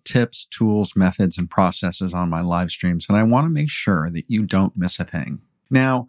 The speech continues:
you may hear me make references to slide visuals, which you obviously <laughs> can't see on a podcast, or to live stream viewers' comments and questions,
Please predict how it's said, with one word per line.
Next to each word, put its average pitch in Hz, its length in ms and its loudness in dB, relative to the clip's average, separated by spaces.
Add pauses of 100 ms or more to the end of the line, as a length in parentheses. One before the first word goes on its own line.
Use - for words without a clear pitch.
you 131 140 -2
may 175 240 4
hear 160 260 2
me 147 160 4
make 123 300 2
references 107 560 -2
to - 100 -14
slide 120 460 0
visuals, 87 500 -6
which 85 240 -8
you 95 140 0
obviously 90 540 0
<laughs> - 60 -14
can't - 300 0
see 98 240 2
on 82 140 0
a 80 40 -2
podcast, 101 680 -2 (100)
or 156 280 2
to 147 140 -8
live 117 280 0
stream 104 340 -2
viewers' 90 380 -2
comments 92 640 0
and 87 100 0
questions, - 560 -4